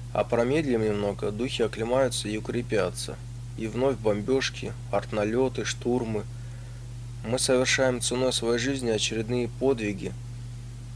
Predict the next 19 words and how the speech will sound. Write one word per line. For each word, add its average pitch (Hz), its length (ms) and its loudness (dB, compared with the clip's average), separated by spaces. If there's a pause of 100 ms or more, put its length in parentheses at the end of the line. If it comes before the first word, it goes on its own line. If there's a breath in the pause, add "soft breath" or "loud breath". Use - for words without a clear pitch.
о 101 120 2
которых 120 400 2
взахлёб 120 480 2
рассказывает 113 600 0
пресса. 107 580 -2 (120)
Всё - 160 -2
больше 120 360 2
разрушается 110 720 2
домов, 113 360 2 (260)
всё - 180 -4
больше 123 320 2
гибнет 113 420 -4
мирного 110 340 2
населения. 104 680 -2 (600 loud breath)
Экономике 123 600 2
Чечни 135 500 -2 (460 loud breath)
приходит 120 460 2
полный 120 360 0
звездец. 107 640 0